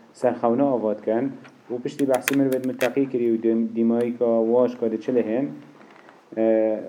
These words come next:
رب العالمين إرادا بو ما بحسين ذكري يقولي: "وفي الأرض آيات للموقنين". يقولي: ناف عردي دا وسر عردي ما بونقو هند آيات، يعني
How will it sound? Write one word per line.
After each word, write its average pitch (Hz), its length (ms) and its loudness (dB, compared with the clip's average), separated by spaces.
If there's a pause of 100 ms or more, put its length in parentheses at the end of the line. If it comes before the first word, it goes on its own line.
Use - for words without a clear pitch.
(160)
رب 127 160 2
العالمين 139 600 2
إرادا 147 500 2
بو 131 220 -4
ما 127 160 0
بحسين 127 400 -2
ذكري 123 280 0
يقولي: 123 260 -2
"وفي 131 220 -2
الأرض 143 380 0
آيات 139 600 0
للموقنين". 110 920 -2 (760)
يقولي: 123 200 -4
ناف 147 340 2
عردي 120 380 -2
دا 117 280 0 (840)
وسر 117 300 0
عردي 113 340 2
ما 117 120 6
بونقو 113 540 0 (420)
هند 139 320 0
آيات، 156 500 4
يعني 151 460 -2